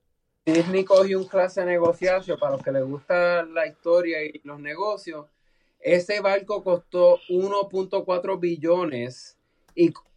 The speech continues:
Disney lo compró por doscientos millones porque la compañía se fue a quiebra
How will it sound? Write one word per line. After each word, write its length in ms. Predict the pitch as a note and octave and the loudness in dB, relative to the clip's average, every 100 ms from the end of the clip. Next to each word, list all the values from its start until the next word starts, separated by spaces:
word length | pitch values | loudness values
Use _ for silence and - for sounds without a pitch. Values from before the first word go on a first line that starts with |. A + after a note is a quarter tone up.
| _ - | _ 2
Disney 380 | F3+ F3+ G3+ | 4 2 -2
lo 160 | G3 F#3 | 0 0
compró 380 | F3 - - F#3 | 0 -4 -4 0
por 180 | F#3+ D#3 | 0 0
doscientos 600 | D#3 D3+ D#3+ E3 E3 F#3 | -2 -8 -6 -6 -4 -4
millones 640 | F3 D#3+ D3+ F3 F3+ C#3+ - | -4 -4 0 0 0 -4 -4
porque 240 | C3+ C#3 | -4 0
la 140 | C#3 C3 | 0 -2
compañía 440 | C#3 C#3+ B2+ C#3 | -4 -4 -4 -6
se 140 | F3 | -4
fue 180 | F3 F3+ | 0 0
a 100 | E3+ | 0
quiebra 540 | - F#3+ G3 E3+ D3 | 0 2 4 4 2